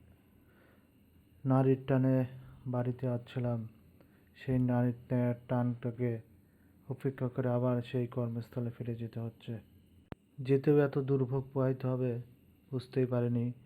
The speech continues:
সকাল সকাল বের হয়েছি, তারপরেও অনেক যানজটের ভোগান্তিতে পোহাচ্ছি। আমি এবারও নদীপথ হয়ে গন্তব্যে যাচ্ছি। দুই ঘন্টা অপেক্ষার পর স্পিডবোট আসলো।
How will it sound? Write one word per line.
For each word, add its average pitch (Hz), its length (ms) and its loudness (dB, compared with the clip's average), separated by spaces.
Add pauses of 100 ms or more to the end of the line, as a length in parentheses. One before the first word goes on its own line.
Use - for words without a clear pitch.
(240)
সকাল 127 320 -6
সকাল 120 340 -2
বের 120 220 -2
হয়েছি, 120 280 -2
তারপরেও 117 600 -2 (680)
অনেক 123 460 2
যানজটের 120 680 0 (440)
ভোগান্তিতে 120 520 -2
পোহাচ্ছি। 117 580 -8 (580)
আমি 143 180 2
এবারও 139 280 6
নদীপথ 135 500 0
হয়ে 127 300 2 (640)
গন্তব্যে 127 480 0 (340)
যাচ্ছি। 123 540 -2 (1400)
দুই 131 140 4
ঘন্টা 127 320 2
অপেক্ষার 123 420 -2
পর 120 260 -2 (400)
স্পিডবোট 120 480 -2
আসলো। 117 360 -4